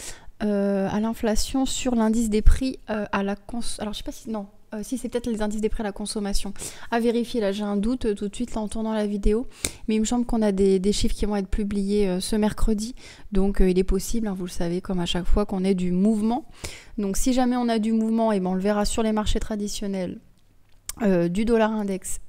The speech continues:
et du S P X, et on verra comment réagit aussi notre Bitcoin, en sachant que là, notre Bitcoin,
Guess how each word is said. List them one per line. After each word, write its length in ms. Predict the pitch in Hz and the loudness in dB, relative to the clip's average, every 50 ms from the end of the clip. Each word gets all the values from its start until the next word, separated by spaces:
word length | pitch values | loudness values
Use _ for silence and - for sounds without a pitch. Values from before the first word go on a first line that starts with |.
| - | 2
et 80 | 262 254 | 2 2
du 120 | 214 226 220 | 4 4 4
S 140 | 208 202 - | 4 4 6
P 200 | - 214 202 220 | 6 6 6 6
X, 240 | 262 - - - - - - - - - - - | 2 0 2 2 2 2 0 -6 -14 -16 -2 4
et 100 | 233 220 | 6 8
on 80 | 208 208 | 8 8
verra 260 | 202 208 196 202 233 | 6 6 4 4 2
comment 240 | - - 208 208 214 | 2 2 2 2 4
réagit 380 | 208 208 202 196 196 - 240 | 6 6 6 6 6 4 4
aussi 240 | 226 208 - - 233 | 4 2 2 2 2
notre 160 | 220 202 180 | 2 0 0
Bitcoin, 420 | 185 196 - - - 226 233 240 214 | 0 -2 -2 0 0 0 0 0 -2
en 60 | 196 | -2
sachant 260 | - 190 196 - 226 | -4 -4 -4 -4 -4
que 100 | 220 - | -2 -2
là, 80 | 208 196 | -2 -2
notre 180 | 190 180 175 | -2 -4 -4
Bitcoin, 500 | 175 185 175 - - 226 214 226 233 240 | -4 -4 -4 -2 0 -2 0 0 -2 -4